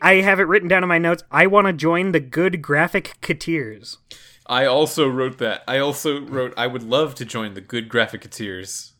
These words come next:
Speaker 2: the Good Electrics fan club."
Speaker 1: <laughs> Uh,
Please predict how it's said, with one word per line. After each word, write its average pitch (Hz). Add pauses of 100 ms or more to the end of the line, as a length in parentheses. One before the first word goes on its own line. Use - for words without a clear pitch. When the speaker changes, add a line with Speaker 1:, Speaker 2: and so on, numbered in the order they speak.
Speaker 2:
the 240
Good 262
Electrics 226
fan 214
club." 208
Speaker 1:
<laughs> - (1500)
Uh, 180